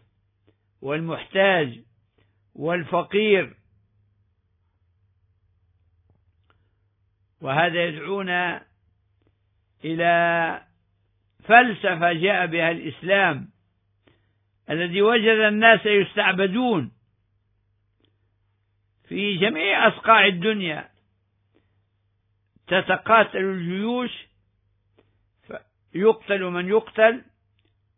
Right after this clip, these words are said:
ويؤسر من يؤسر، وتسبى النساء والأموال،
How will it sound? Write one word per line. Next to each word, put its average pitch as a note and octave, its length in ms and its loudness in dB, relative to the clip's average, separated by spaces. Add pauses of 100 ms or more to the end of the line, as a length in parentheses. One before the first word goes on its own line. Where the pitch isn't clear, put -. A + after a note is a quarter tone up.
ويؤسر F#3+ 760 -2
من F3 200 -8
يؤسر، A3 600 2 (1200)
وتسبى F3+ 960 -2 (220)
النساء G#3+ 800 0 (3750)
والأموال، F#3+ 1000 4